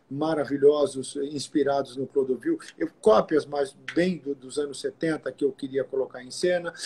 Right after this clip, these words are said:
Eu fiz com as coisas que eu tinha em casa. Tudo, ahn, aconteceu. Tudo deu muito, muito, muito certo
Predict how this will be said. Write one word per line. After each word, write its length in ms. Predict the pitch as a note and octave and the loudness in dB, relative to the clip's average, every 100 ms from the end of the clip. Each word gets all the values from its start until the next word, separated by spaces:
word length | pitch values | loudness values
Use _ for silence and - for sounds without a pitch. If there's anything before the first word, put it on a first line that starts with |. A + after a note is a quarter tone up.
| - | 2
Eu 100 | G3 | 4
fiz 160 | A3 | 4
com 120 | G3+ G3 | 2 0
as 100 | - | 6
coisas 240 | G3 F#3 | 4 6
que 100 | - | 0
eu 60 | E3+ | -2
tinha 180 | F3+ | -2
em 60 | D#3+ | -6
casa. 600 | D3 F3 F#3 F#3 - F#3+ _ _ - _ _ _ | 0 2 2 0 -4 -8 _ _ -20 _ _ _
Tudo, 560 | C4+ C#4+ D4+ D4 D4+ D4+ _ _ - | 4 6 6 6 4 4 _ _ -6
ahn, 680 | F3+ F3+ F3 F3 E3 D#3+ D#3+ - - - - - - - - - - | -2 0 -2 -2 -6 -14 -16 -20 -20 -20 -20 -20 -20 -20 -20 -20 -8
aconteceu. 720 | E3+ - G3+ G#3 F#3 - C3+ B2 - | -6 0 0 2 0 2 -2 -2 -4
Tudo 300 | B3 G#3+ A3 | -2 -2 -4
deu 240 | A3+ A3+ | -2 -2
muito, 720 | G#3+ G#3+ A#3 B3+ C#4 - B3+ | -2 -4 0 0 0 -4 -6
muito, 480 | A3 G#3+ B3 A#3 A3 | -6 -4 -6 -6 -10
muito 400 | G#3 A3+ A3 G3+ | -12 -12 -14 -14
certo 600 | - F#3 F#3 F3+ - G3+ | -4 2 4 2 -4 -12